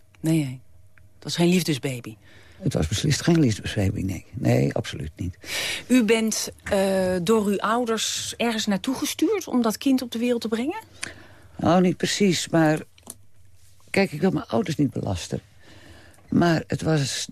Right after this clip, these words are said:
Speaker 2: destijds wel zo dat een zwangere, ongehuwde dochter... Dat was natuurlijk wel een schande voor de buurt en de familie. En daarom ben ik, eh, naar het platteland gestuurd,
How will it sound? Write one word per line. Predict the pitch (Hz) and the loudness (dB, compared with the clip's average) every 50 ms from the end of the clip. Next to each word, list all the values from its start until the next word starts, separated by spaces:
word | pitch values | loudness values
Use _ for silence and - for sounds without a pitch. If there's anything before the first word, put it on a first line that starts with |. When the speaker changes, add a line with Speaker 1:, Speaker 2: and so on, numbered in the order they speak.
| - - | -14 -14
Speaker 2:
destijds | - - 214 214 - - - - - 87 - 117 - - - - | -2 2 2 2 2 0 -4 -2 -2 -2 0 0 -4 -6 -8 -4
wel | 135 135 143 165 190 190 175 | 0 2 4 4 4 4 2
zo | 160 - - 113 90 101 - | 0 -2 -2 -2 -2 -2 -2
dat | - - - - - | -2 -4 -4 -4 -4
een | - - - - - - - - - - _ - - - - - - - - - - - - | -6 -4 -2 -2 -2 -2 -4 -8 -12 -18 _ -20 -20 -20 -20 -20 -20 -20 -20 -20 -20 -18 -10
zwangere, | - 123 151 165 175 185 180 160 139 120 117 117 - - - - _ | -4 0 2 4 4 4 4 4 4 4 2 0 -2 -4 -10 -20 _
ongehuwde | - 170 196 196 180 - - 160 147 143 143 127 117 123 | 0 2 4 4 4 2 2 2 2 4 2 2 0 0
dochter... | 120 170 170 - - - - 107 - - - - - - - - - - - - - - - | 0 0 0 0 -4 -8 -8 -8 -8 -8 -10 -16 -20 -20 -20 -20 -20 -20 -20 -20 -20 -20 -10
Dat | - - | 0 2
was | 117 120 | 2 2
natuurlijk | 135 127 135 127 131 143 | 2 2 2 2 2 4
wel | 156 139 | 2 2
een | 117 | 2
schande | - - - 151 196 190 160 139 127 | 0 -2 0 2 4 4 4 4 2
voor | - 135 123 | 0 0 2
de | 123 143 | 2 2
buurt | 143 160 156 135 | 4 2 2 2
en | 127 120 | 0 -2
de | 120 117 | -2 -4
familie. | - - 151 175 160 135 104 101 98 - _ - - - - - - - - - - - - - - - - - - - - - - - - - - - - - - _ - - - | -4 -4 -2 0 0 0 -2 -2 -6 -10 _ -20 -20 -20 -20 -20 -20 -20 -20 -20 -20 -20 -20 -20 -20 -20 -20 -20 -20 -20 -20 -20 -20 -20 -20 -20 -20 -20 -20 -20 -20 _ -20 -6 -2
En | - 156 135 131 - 123 117 117 123 | 2 4 4 4 4 4 4 4 4
daarom | 123 131 131 127 123 120 123 120 | 4 4 4 4 2 2 2 2
ben | 120 120 120 117 | 2 2 0 0
ik, | - - - _ _ - - | -2 -4 -8 _ _ -6 -2
eh, | 127 117 113 95 - - - 92 - - - - - | 0 0 2 2 0 -2 -4 -6 -8 -12 -18 -12 -4
naar | 104 127 123 | 0 2 2
het | 120 113 | 2 2
platteland | - 127 117 - 123 120 127 147 147 | 2 0 0 2 2 2 4 2 2
gestuurd, | - - - - - - 131 123 117 113 - - - - | 0 -6 -12 -14 -8 -6 -4 -4 -4 -4 -8 -12 -16 -18